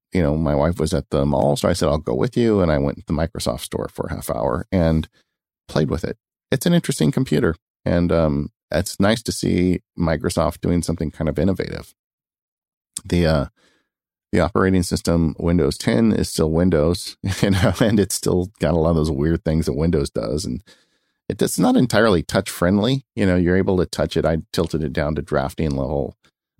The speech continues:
But, like, it, working in a Word document or something, the touch stuff doesn't really work because the targets are too small. You know, you touch it with your finger and you're trying to hit save and you hit save as or some problem like that. You need to use a stylus, which,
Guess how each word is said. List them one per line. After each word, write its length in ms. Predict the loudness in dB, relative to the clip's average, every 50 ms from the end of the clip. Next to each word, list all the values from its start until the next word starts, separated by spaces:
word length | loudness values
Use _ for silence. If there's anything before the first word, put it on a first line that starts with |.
| _
But, 80 | -2 0
like, 280 | 2 2 0 -2 -4 -8
it, 100 | -8 -6 -4 -2
working 240 | -2 0 0 2
in 100 | 2 2
a 60 | 2 2
Word 280 | 2 0 0 0 0
document 460 | 0 0 0 0 0 0 0 0 0
or 60 | 0 0
something, 540 | 0 -2 0 0 0 0 0 0 -2 -4 -6 _
the 120 | -4 -4 -4
touch 280 | -2 -4 -4 -4 -4
stuff 260 | -4 -2 -2 -2 0 -2
doesn't 260 | -2 -2 -2 -4 -2
really 220 | -4 -4 -2 -4
work 300 | -4 -4 -4 -6 -6 -6 _
because 420 | -8 -4 -2 0 0 0 -2 -4
the 100 | -6 -10
targets 420 | -8 -4 -2 -2 -2 -2 -4 -6 -6
are 60 | -8
too 160 | -8 -8 -8
small. 400 | -8 -8 -8 -10 -10 -12 -16 _ _ _
You 80 | -2 0
know, 60 | 0
you 100 | 0 0
touch 240 | 0 0 -2 -2 -2
it 60 | -4
with 80 | -2 -2
your 100 | -4 -2
finger 300 | -2 -2 0 0 0 0
and 80 | 0
you're 80 | -2 -2
trying 180 | -2 -2 -2
to 60 | -2 -2
hit 140 | -4 -4
save 320 | -4 -2 -2 -2 -2 -4 -4
and 100 | -6 -6
you 60 | -6
hit 120 | -6 -6
save 260 | -6 -4 -4 -4 -4 -6
as 360 | -8 -8 -8 -8 -8 -8 -6
or 260 | -4 -4 -6 -6 -8 _ _ _ _ _ _ _ _ _ -6
some 200 | -4 -4 -2 -2
problem 240 | -2 -2 -2 -2 -6
like 160 | -10 -6 -4
that. 240 | -2 -2 -2 0 0
You 100 | 2 4
need 180 | 4 4 4
to 60 | 4 2
use 400 | 4 4 4 4 2 2 -2 -4 -8
a 80 | -8
stylus, 640 | -8 -6 -4 -4 -2 -2 -2 -2 -2 -4 -4 -4 -6
which, 240 | -6 -6 -6 -8